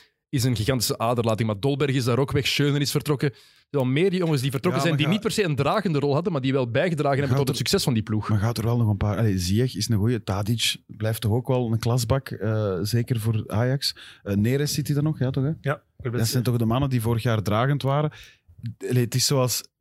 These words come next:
Speaker 2: Racing Genk is harder, eh, de kop afgehakt dan Ajax, snap je?
Speaker 1: Mhm.
Speaker 3: Mhm.
Speaker 2: De, de kampioenenploeg van, van, eh, van Genk is gedecimeerd, hè. Dat is, dat is
Speaker 3: Maar Ajax ook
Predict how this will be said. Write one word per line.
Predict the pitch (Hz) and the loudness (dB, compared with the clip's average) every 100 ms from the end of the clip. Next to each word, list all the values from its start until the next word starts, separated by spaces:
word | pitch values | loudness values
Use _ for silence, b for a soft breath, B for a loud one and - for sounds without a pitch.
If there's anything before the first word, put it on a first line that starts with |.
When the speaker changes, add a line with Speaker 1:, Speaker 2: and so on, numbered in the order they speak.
| 117 | -10
Speaker 2:
Racing | 123 120 139 160 156 | -4 0 2 2 2
Genk | 175 214 | 2 0
is | 160 - | 0 -2
harder, | - 127 175 165 - - - | 0 0 0 0 -4 -8 -6
eh, | 123 | -2
de | 120 | -2
kop | - 170 156 | -2 0 0
afgehakt | 156 151 151 143 - | 2 0 0 -2 -4
dan | 123 120 117 | 0 2 2
Ajax, | 113 107 95 87 - | 2 2 2 0 -6
snap | - 139 | -4 0
je? | 175 196 b | 0 -2 b
Speaker 1:
Mhm. | 120 120 175 - - | 0 0 0 -4 -8
Speaker 3:
Mhm. | 120 | -2
Speaker 2:
De, | 123 | 0
de | 120 | 0
kampioenenploeg | 120 131 123 170 175 180 - | 0 0 2 0 0 -2 0
van, | 143 135 117 | 0 0 2
van, | 117 113 | 2 4
eh, | 110 101 82 | 2 2 0
van | 101 104 101 | 0 0 0
Genk | 95 139 147 | 0 0 0
is | 131 | 0
gedecimeerd, | 117 117 113 110 113 95 | 2 2 2 2 2 0
hè. | 120 143 | 0 0
Dat | 127 110 | 0 0
is, | 110 | 0
dat | - 110 | 0 0
is | 110 107 | 0 0
Speaker 3:
Maar | 131 | 0
Ajax | 143 165 175 | 2 0 0
ook | 147 160 160 | 0 0 -2